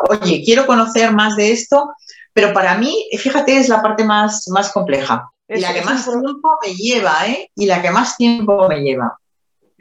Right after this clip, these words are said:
Speaker 2: O sea, lo hablo en ocasiones con, con compañeros o con, o con clientes, ¿no? Que pasamos de un proceso de algo sencillo, lo volvemos complejo y de repente después lo tenemos que simplificar, porque al final cuando empezamos con un tema, pues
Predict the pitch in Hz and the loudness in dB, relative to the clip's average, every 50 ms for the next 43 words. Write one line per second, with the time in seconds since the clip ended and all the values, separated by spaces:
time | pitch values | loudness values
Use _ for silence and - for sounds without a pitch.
0 | - - - 147 - 156 156 160 170 170 180 175 175 170 160 160 139 180 170 160 | -20 -20 -20 -20 -16 -12 -8 -6 -6 -6 -6 -6 -8 -10 -10 -12 -12 -12 -12 -12
1 | 160 160 160 147 143 135 147 139 127 135 127 - 139 151 208 240 226 180 156 147 | -12 -14 -14 -16 -16 -16 -18 -18 -20 -18 -18 -14 -10 -8 -6 -4 -4 -6 -8 -10
2 | 156 151 143 143 147 160 160 160 156 143 160 160 175 175 160 160 147 135 160 180 | -12 -12 -12 -12 -14 -14 -12 -12 -12 -8 -6 -6 -6 -6 -6 -8 -10 -10 -10 -10
3 | 175 - 156 143 - _ _ _ _ _ _ _ _ _ _ - 180 170 - 220 | -10 -10 -12 -12 -14 _ _ _ _ _ _ _ _ _ _ -6 -6 -4 -2 0
4 | 226 233 240 247 233 202 226 226 220 226 220 220 - - 226 220 220 - 170 151 | 0 0 0 -2 -2 -2 -2 -4 -4 -4 -6 -6 -2 -2 -2 -2 -2 -2 -2 -2
5 | 143 151 143 135 - _ _ _ _ _ _ _ _ _ _ _ _ - 180 196 | 0 -2 -2 -4 -6 _ _ _ _ _ _ _ _ _ _ _ _ -2 -2 0
6 | 202 196 208 - 220 208 190 - 233 226 190 220 240 233 _ _ _ _ _ _ | 0 -2 -4 -6 -6 -8 -6 -6 -6 -6 -6 -6 -10 -12 _ _ _ _ _ _
7 | _ _ _ _ _ _ _ _ _ _ _ _ _ - 170 170 160 170 170 165 | _ _ _ _ _ _ _ _ _ _ _ _ _ -2 0 2 4 4 4 4
8 | 196 208 214 208 214 - 226 214 - 226 220 214 - 214 190 175 170 165 160 160 | 4 2 2 0 -2 -2 -4 -2 -2 -2 -2 -2 0 0 0 2 0 0 -2 -4
9 | 160 - 185 190 190 185 202 196 180 - - 196 185 190 180 - 165 165 156 147 | -4 -4 -4 -4 -2 -2 -2 -2 -2 -2 -2 -2 0 0 0 0 0 0 0 -2
10 | - 151 135 156 139 143 143 131 147 - 202 175 - 156 139 156 143 - 170 185 | -4 -6 -8 -8 -6 -8 -8 -6 -2 0 0 0 0 -2 -4 -4 -4 -4 -2 -2
11 | 190 180 - 147 151 147 131 151 - 185 190 202 196 196 - 190 185 190 190 190 | -2 0 0 -2 -2 -4 -4 -4 -4 -2 -2 -2 -4 -6 -6 -6 -4 -4 -4 -4
12 | 185 185 160 - 202 214 220 220 247 - _ _ _ _ _ _ _ _ _ _ | -4 -4 -2 0 0 0 0 -2 -4 -8 _ _ _ _ _ _ _ _ _ _
13 | _ - 165 151 - - - | _ -6 -6 -6 -6 -8 -18